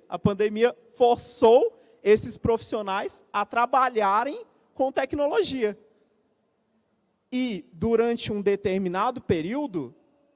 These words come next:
percebeu-se que houve uma dificuldade muito grande desses profissionais que não estavam acostumados a mexer com equipamentos tecnológicos. Um notebook simples, um C P U, eles não estavam acostumados e aí eles tiveram dificuldades, às vezes, de instalar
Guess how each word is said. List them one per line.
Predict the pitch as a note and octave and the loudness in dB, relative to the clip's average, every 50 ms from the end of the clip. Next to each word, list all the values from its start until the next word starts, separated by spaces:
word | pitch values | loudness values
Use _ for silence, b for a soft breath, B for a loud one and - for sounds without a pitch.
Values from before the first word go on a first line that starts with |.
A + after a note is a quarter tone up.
| _ _ _ _ | _ _ _ _
percebeu-se | - A#3 A#3 A#3+ A#3+ - - A#3+ G3+ F#3+ G#3 A#3 A#3+ - | 2 4 4 4 0 0 -2 0 4 4 4 4 4 -2
que | - - D4+ | -4 2 4
houve | G#3+ G#3+ A3 A3 G3+ A3+ A#3 - _ - | 4 6 4 2 0 -6 -10 -10 _ -8
uma | G#3 G#3+ G#3+ | -4 -4 -4
dificuldade | G#3 - - A#3+ G#3 - A3+ F#3+ - F#3+ F3+ D#3+ G3+ | -4 -6 -8 -12 -12 -10 -4 -2 0 0 0 -2 -6
muito | G3 G3+ A3+ C4+ F4+ G#4+ G#4+ - G#4+ F#4+ | -4 -2 0 0 0 0 2 2 2 4
grande | A#3+ A3 G#3 G3 F#3+ G#3+ A#3+ G3+ B3+ C#4 C4+ b b b b b b | 4 2 2 2 2 0 -2 -2 -6 -8 -8 b b b b b b
desses | b E3 G#3 A3 A3+ - - | b 6 6 6 6 4 -4
profissionais | - A3+ A3 G#3 - - B3+ G3 F3 D#3+ E3 F3+ - - | -2 0 0 0 -2 -4 -4 -4 -2 -2 -4 -4 -6 -8
que | - - D4 | -8 -8 -6
não | B3 B3+ D4 F#4 | -4 -2 -4 -4
estavam | A4 - - - G3+ F#3 F3 D#3+ E3+ | -4 -8 -6 -6 -4 -4 -4 -4 -6
acostumados | E3 E3 - - D4 C#4+ - - - F4 E4+ E4+ C#4+ A3+ G#3+ G3+ G#3 A#3 A3+ D4 D4 - - b b b b b b | -8 -8 -6 -6 -6 -6 -6 -6 -6 -6 -6 -4 -2 -2 -2 -2 -2 -4 -6 -8 -14 -14 -16 b b b b b b
a | - A#3+ A#3 | -10 -8 -6
mexer | A3+ A3+ A3 - - A3+ G3+ | -4 -4 -6 -4 -4 -6 -6
com | - - G#3 | -4 -4 -6
equipamentos | G3+ - A3 - - A3 A3 G#3 G3 F#3+ F#3 - | -6 -6 -8 -6 -6 -6 -6 -6 -10 -12 -12 -8
tecnológicos. | - G3+ G3 - A#3+ A#3+ A#3+ G#3+ F3+ F3+ G3+ G3+ - - F#3 E3 | -6 -6 -6 -6 -6 -6 -4 0 2 2 2 2 0 -10 -18 -18
Um | A3+ C4 | -18 -16
notebook | C4+ C#4 D4 - F#4 F4 C4+ F#3+ G#3+ C4 - - - - F3 - | -16 -12 -6 -2 -2 -2 -2 -2 -2 -2 -2 -4 -6 -16 -16 -14
simples, | - - - A#3 A#3 C4+ F4 - - D#3+ C#3+ | -12 -8 -6 -6 -6 -6 -8 -10 -14 -18 -18
um | D#3 E3 | -18 -16
C | - - G#3 | -10 -10 -10
P | - - D4 | -8 -2 0
U, | G#3+ F3 G3 C4+ - _ _ _ _ _ _ _ _ _ _ _ - | 2 2 0 -2 -8 _ _ _ _ _ _ _ _ _ _ _ -4
eles | - A3 G#3+ F#3 | -2 -2 -2 -2
não | G3 G3+ | -8 -10
estavam | A3 G#3+ - A3 F#3+ F#3+ G3 G3+ | -10 -8 -6 -4 -4 -4 -4 -6
acostumados | G#3 - - - F4 F4+ B3 A#3 B3 B3 D4 | -8 -10 -16 -16 -14 -10 -8 -8 -8 -8 -10
e | C#4 | -12
aí | C4 | -12
eles | C4+ D4+ - | -10 -12 -12
tiveram | - D4 B3+ B3+ | -10 -8 -8 -8
dificuldades, | C4 - - E4 - F4+ - - C#4 D4 D4 D#4 | -8 -12 -18 -20 -20 -12 -8 -6 -6 -6 -6 -6
às | A#3 A3 | -6 -4
vezes, | A#3 B3 A#3+ | -4 -6 -6
de | B3+ | -8
instalar | C#4 C4+ - - - D4 D#4 - A3+ A#3+ C4 | -12 -14 -14 -18 -18 -18 -12 -8 -6 -6 -6